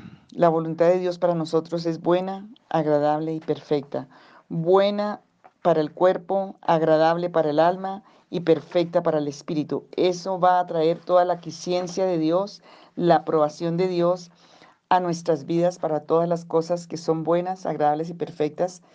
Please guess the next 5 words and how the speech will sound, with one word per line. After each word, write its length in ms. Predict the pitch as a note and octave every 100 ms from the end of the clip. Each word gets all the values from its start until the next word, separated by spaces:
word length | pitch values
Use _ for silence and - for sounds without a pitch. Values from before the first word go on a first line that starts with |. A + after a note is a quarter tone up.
| _ _ -
de 100 | E3
bendición 460 | D3+ C#3+ C#3 D3
para 180 | C#3+ D#3+
nosotros. 640 | D3+ C#3+ D3 C#3+ B2+ - _ _ _ _ _ _ _ _
Entonces, 840 | F3 E3+ F#3 F3+ E3+ C3+ B2+ -